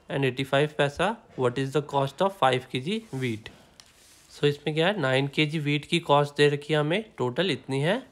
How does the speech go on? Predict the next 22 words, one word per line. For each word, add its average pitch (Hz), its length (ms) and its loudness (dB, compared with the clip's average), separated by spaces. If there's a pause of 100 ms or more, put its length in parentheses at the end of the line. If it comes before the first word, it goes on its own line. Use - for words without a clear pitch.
(160)
हमें 123 180 -4
निकालनी 143 360 0
है 214 60 0
फ़ाइव 147 380 2
के 135 80 0
जी 123 140 -6
wheat 117 300 -8
की। 135 100 -18 (600)
तो 135 60 -12
पहले 131 300 2
सेम 156 340 2 (200)
हम 135 200 0
वही 139 140 -2
करेंगे, 151 380 0
इसको 202 380 -2
वन 143 320 2
केजी 143 380 -2
व्हीट 151 200 -2
की - 140 -16
कॉस्ट 147 360 2
निकालेंगे। 156 540 2 (840)
तो 131 80 -6